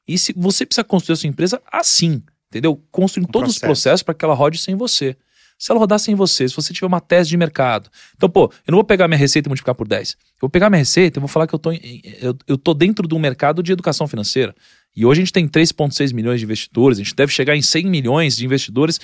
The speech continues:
Speaker 1: daqui a X tempo. Então, olha o growth potencial. Olha quanto market share a gente tem, olha quanto não sei o que lá, olha a nossa margem,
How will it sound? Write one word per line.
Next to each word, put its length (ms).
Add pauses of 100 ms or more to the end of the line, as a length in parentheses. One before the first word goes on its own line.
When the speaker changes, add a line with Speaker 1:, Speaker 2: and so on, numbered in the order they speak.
(200)
Speaker 1:
daqui 200
a 40
X 200
tempo. 400 (260)
Então, 140
olha 200
o 40
growth 320
potencial. 680 (340)
Olha 200
quanto 260
market 260
share 200
a 40
gente 140
tem, 200
olha 180
quanto 300
não 40
sei 100
o 40
que 100
lá, 300 (280)
olha 140
a 40
nossa 220
margem, 560